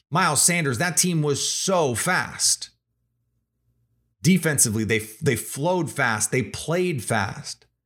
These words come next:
Now, there is a difference between time speed and play speed.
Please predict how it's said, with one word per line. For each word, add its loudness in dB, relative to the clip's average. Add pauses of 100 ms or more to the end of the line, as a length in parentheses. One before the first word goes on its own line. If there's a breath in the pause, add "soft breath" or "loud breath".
(580)
Now, 2
there 4
is 2
a 0
difference -2
between -2
time 2
speed 0
and 0
play -2
speed. -2